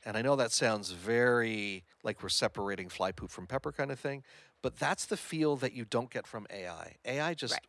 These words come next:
Speaker 1: eliminates,
Speaker 2: Robotic,
Speaker 1: cleans
Speaker 2: right?
Speaker 1: it up,
Speaker 2: Yep.
Speaker 1: but it doesn't have that same feel. It's just like,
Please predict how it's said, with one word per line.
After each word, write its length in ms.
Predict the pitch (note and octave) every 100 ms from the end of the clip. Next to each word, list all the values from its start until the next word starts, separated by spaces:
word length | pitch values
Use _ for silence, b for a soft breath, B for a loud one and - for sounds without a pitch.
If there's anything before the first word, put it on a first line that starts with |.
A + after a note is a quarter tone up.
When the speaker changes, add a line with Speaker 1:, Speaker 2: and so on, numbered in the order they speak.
| - G2+
Speaker 1:
eliminates, 640 | G2 C3 F3 A#3+ - - E4
Speaker 2:
Robotic, 420 | F4+ G4+ - - _
Speaker 1:
cleans 360 | - C3 F3 F3
Speaker 2:
right? 60 |
Speaker 1:
it 20 | E3+
up, 180 | E3+ _ _ -
Speaker 2:
Yep. 160 | E3 - _ _ _ _ _ _
Speaker 1:
but 80 | C3
it 100 | A#2
doesn't 280 | - D3 E3+
have 180 | D3+ C#3+
that 160 | C3 -
same 380 | - C3 A#2
feel. 500 | G2+ - A#2 F2+ D2 -
It's 140 | C3
just 180 | F3 -
like, 220 | D3+